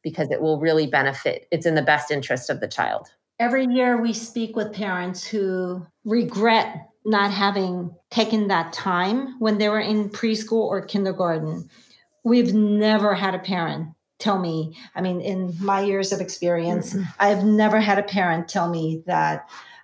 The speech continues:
Speaker 2: I regretted having my child wait a year. Uh, that gift of time is so helpful for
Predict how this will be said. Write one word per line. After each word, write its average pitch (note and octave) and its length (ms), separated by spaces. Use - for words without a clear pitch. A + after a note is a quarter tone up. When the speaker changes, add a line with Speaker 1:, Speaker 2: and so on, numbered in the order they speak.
Speaker 2:
I F#3+ 80
regretted F#3+ 600
having F#3 320
my D#3+ 140
child E3+ 500
wait E3 380
a - 60
year. D#2 440
Uh, F3+ 220
that F3 300
gift A3 240
of - 140
time F3 500
is F3 200
so F#3 340
helpful F3+ 500
for E3+ 220